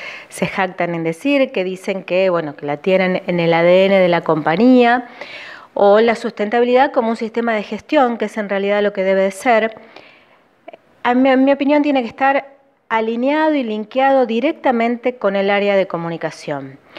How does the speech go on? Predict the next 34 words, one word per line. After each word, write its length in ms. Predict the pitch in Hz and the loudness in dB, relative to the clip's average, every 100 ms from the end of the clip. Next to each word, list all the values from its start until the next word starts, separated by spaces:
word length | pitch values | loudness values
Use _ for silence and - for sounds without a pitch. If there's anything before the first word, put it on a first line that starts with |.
| - - - - - _ _ | -20 -20 -20 -20 -20 _ _
porque 1000 | 214 208 208 - 214 208 202 202 196 190 | 2 2 0 -6 -2 0 2 2 2 0
no 160 | 233 247 | -2 0
pueden 320 | 294 294 247 | 2 4 4
ir 180 | 226 214 | 2 2
en 200 | 202 190 | 2 0
forma 280 | 190 185 185 | 0 -4 -4
separada. 640 | - 156 151 151 151 131 - _ _ _ _ - - | -4 -2 0 0 -4 -6 -14 _ _ _ _ -20 -8
La 200 | 208 180 | -4 -2
comunicación 680 | 185 196 202 202 - 247 247 | -2 -2 -2 -2 0 -2 0
tiene 180 | 240 220 | 0 -2
que 80 | |
estar 220 | 196 202 180 | -4 -2 -2
alineada, 680 | 170 185 240 285 311 311 | -2 -2 0 2 4 2
tiene 300 | 302 220 196 | 0 -2 -2
que 100 | 190 | -4
estar 340 | 175 - 208 208 | -8 -2 -2 -2
enfocada, 880 | 196 - 170 202 262 285 233 226 233 - - _ - | -4 -4 -4 0 2 2 2 0 -2 -10 -20 _ -10
no 60 | |
solo 300 | 403 - 330 | -6 -2 0
a 100 | 214 | 0
comunicar 640 | 196 196 190 180 180 214 214 | 0 -2 -2 -6 -4 -2 -2
lo 200 | 208 196 | -2 -6
que 100 | 180 | -8
se 180 | - 185 | -6 -4
hace 480 | 185 - 190 180 - - | -4 -4 -4 -4 -6 -10
en 260 | 180 170 | -8 -6
el 140 | 170 175 | -4 -2
área 180 | 175 175 | -2 -2
de 60 | |
sustentabilidad, 640 | - 180 165 170 170 165 160 | -4 -8 -6 -2 0 0 -2
sino 280 | - 208 | -2 0
a 80 | 247 | 0
comunicar 640 | 240 196 175 180 180 247 254 | 0 -2 -2 -2 0 0 2
bien 600 | 262 285 247 233 254 | 4 4 4 2 -2